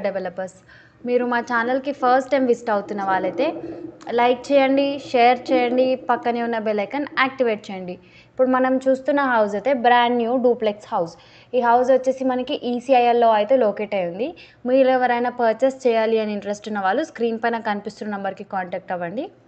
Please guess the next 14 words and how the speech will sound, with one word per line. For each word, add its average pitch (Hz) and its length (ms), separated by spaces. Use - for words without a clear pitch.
ఈ - 100
హౌస్ 254 240
వచ్చేసి 262 340
మనకి 254 260
చాలా 233 200
డీసెంట్ 240 400
and 240 200
పీస్‌ఫుల్ 240 440
ఏరియాలో 214 420
అయితే 208 260
కన్‌స్ట్రక్ట్ 208 440
చేశారు. 196 360
ఇప్పుడు 233 240
మనం 233 160